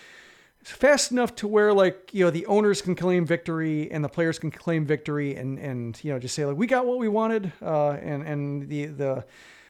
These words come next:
owners can say, "We gave up what we're willing to give up. The, what's more important is getting the season and, and serving the fans." <laughs> You know, everybody can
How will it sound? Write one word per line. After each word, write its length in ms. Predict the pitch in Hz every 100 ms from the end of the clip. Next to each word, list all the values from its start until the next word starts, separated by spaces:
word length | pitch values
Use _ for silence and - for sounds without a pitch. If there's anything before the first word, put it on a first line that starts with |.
| _
owners 320 | - 202 196
can 100 | -
say, 420 | 175 185 175 175 160
"We 200 | 151 202
gave 220 | 214 196
up 200 | 196 196
what 140 | 175
we're 220 | 175 156
willing 200 | 160 175
to 60 | 160
give 220 | 165 160
up. 220 | 156 156
The, 80 | 151
what's 260 | 143 147 165
more 180 | 170 165
important 380 | - 170 165
is 80 | 143
getting 200 | 160 156
the 80 | 139
season 480 | - 170 151 131 117
and, 280 | 120 113 110
and 160 | 127 127
serving 320 | - 277 269
the 80 | 214
fans." 560 | 208 262 185 120 104 185
<laughs> 0 |
You 80 |
know, 80 | 185 -
everybody 420 | 226 247 202 240
can 280 | - 196